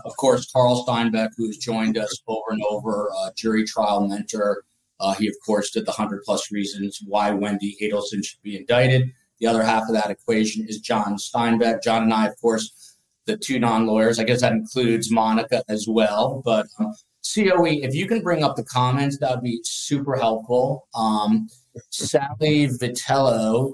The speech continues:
uh, has become a YouTube member, so thank you so much. Of course, it is Halloween, so happy Halloween. And, uh,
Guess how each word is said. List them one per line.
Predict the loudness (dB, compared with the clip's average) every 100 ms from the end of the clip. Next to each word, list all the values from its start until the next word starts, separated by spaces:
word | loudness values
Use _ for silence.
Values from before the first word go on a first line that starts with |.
| -2
uh, | 0 0 0
has | -2
become | -4 -4 0
a | 0
YouTube | 0 -2 -4 -4
member, | -2 -2 -2 -2 -4
so | -6 -6
thank | -8 -8
you | -8
so | -6 -4 -4 -2
much. | -4 -6
Of | -4
course, | 0 0
it | -2
is | -6 -8 _ _
Halloween, | 0 2 2 2 0 -2
so | -2
happy | -4 -4 -4
Halloween. | -2 0 0 0 -2 -4 -12 _ _ -10
And, | -6 -4 0
uh, | 0